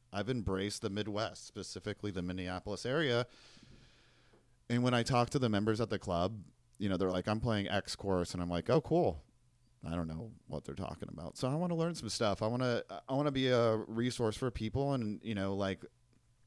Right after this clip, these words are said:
it's not just gonna be me and you rambling. It's gonna be me, you, and someone else rambling, uh, soon. And so I'm hoping that we can learn some stuff and be a resource to whoever may be listening, you know, to talk about courses,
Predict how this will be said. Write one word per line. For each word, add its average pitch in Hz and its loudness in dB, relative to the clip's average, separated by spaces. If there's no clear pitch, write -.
it's 98 -8
not 143 0
just 120 -6
gonna 120 -4
be 107 -2
me 98 0
and 92 0
you 104 0
rambling. 101 -2
It's 101 -6
gonna 113 -6
be 107 -4
me, 107 -2
you, 107 0
and 104 -2
someone 98 -6
else 120 -4
rambling, 87 -6
uh, 85 -2
soon. 90 -4
And 95 -2
so 104 2
I'm 101 0
hoping 104 -2
that 92 -4
we 104 -2
can 120 -4
learn 107 0
some 104 -10
stuff 95 0
and 95 -4
be 101 0
a 90 2
resource 90 0
to 101 -2
whoever 117 2
may 107 0
be 92 -2
listening, 98 -6
you 127 -8
know, 135 -2
to 123 -8
talk 120 -2
about 104 0
courses, 104 0